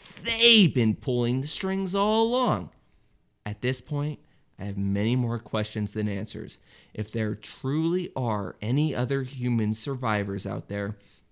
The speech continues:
we must join forces in this fight of good versus evil, flesh and blood versus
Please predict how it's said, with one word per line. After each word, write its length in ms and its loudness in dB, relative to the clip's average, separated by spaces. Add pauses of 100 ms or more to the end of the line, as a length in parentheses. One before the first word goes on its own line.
(460)
we 220 0
must 760 0 (300)
join 640 0 (300)
forces 640 0
in 200 0
this 200 -2
fight 440 -2
of 180 -4 (100)
good 420 2 (360)
versus 640 0
evil, 560 -2 (200)
flesh 760 2
and 340 -2
blood 580 4
versus 540 -2